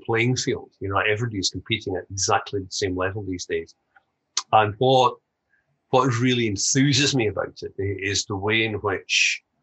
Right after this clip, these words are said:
well, A, the challenges are, are always try and pull out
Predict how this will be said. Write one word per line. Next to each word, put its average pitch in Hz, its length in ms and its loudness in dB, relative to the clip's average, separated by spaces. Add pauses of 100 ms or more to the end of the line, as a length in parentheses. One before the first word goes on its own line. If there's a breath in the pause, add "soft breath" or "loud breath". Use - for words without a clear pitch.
well, 113 160 4
A, 143 120 6
the 131 120 2
challenges 110 600 0
are, 98 240 2
are 95 240 2
always 113 420 0 (160)
try 110 520 2
and 101 340 -2 (320)
pull 110 240 2
out 98 340 0